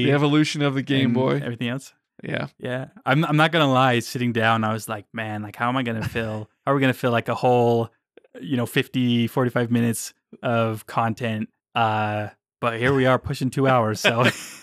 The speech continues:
Speaker 1: Well, that's what I, like, my goal usually is, like, if I can get twenty minutes, that's, like, a decent episode, right? Twenty minutes is, like, that's my goal. I'm like, "Oh,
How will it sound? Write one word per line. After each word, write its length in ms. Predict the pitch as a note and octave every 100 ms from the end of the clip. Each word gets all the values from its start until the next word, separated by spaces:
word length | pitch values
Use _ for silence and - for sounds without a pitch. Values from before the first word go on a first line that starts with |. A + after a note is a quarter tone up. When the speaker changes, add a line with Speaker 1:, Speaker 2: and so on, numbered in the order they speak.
| - _ _ -
Speaker 1:
Well, 100 | E3
that's 140 | G#3+ G#3
what 120 | F3
I, 120 | C3+
like, 340 | D3 C#3+ -
my 180 | D3 D#3
goal 380 | E3 E3 D#3+ D#3
usually 380 | C3 D3 C3+ C#3
is, 120 | C3
like, 340 | C3+ A3 - _ _ -
if 80 |
I 60 | C3+
can 80 | D#3+
get 140 | D#3
twenty 260 | - C#3 C3
minutes, 480 | A#2+ G#2+ - - -
that's, 200 | C3 D#3+
like, 100 | D#3
a 80 | C#3
decent 400 | C3+ C3 - B2
episode, 540 | A#2 - - - -
right? 180 | C3 C3+
Twenty 260 | - C#3
minutes 320 | C3+ B2 B2+ C3
is, 80 |
like, 300 | C3 C3 - _ - D3+
that's 200 | C#3+ F3
my 140 | C#3+
goal. 480 | B2 C3 A2+ C#3 - _ _
I'm 100 | -
like, 140 | C3+ C3+
"Oh, 280 | D3+ B2